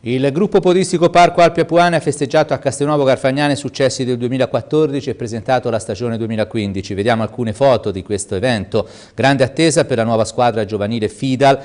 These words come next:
e per i molti appuntamenti agonistici nonché organizzativi che attendono la società. Tra l'altro la squadra assoluta si è rinforzata con l'arrivo del più volte azzurro Stefano Scaini e dell'ex campione italiano sui millecinquecento metri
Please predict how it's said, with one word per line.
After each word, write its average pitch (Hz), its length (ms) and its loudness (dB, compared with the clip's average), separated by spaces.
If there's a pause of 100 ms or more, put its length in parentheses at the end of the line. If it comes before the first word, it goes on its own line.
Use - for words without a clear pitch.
(160)
e 113 100 -6
per 123 180 -2
i 120 60 0
molti 147 300 0
appuntamenti 131 600 -2
agonistici 127 600 -4
nonché 110 260 -4
organizzativi 101 720 -4
che 92 80 -4
attendono 95 480 -6
la 90 80 -4
società. 104 520 0 (300)
Tra 107 140 -2
l'altro 143 400 2
la 113 80 2
squadra 120 400 0
assoluta 143 480 -2
si 135 100 -4
è - 20 0
rinforzata 110 640 -2
con 101 140 -6
l'arrivo 110 340 -2
del 95 140 -4
più 101 160 -12
volte 110 320 -2
azzurro 101 340 -4
Stefano 104 380 -8
Scaini 139 400 -2
e 113 60 -4
dell'ex 104 360 -4
campione 107 320 -6
italiano 101 380 -4
sui 95 140 -12
millecinquecento 101 720 -8
metri 95 360 -4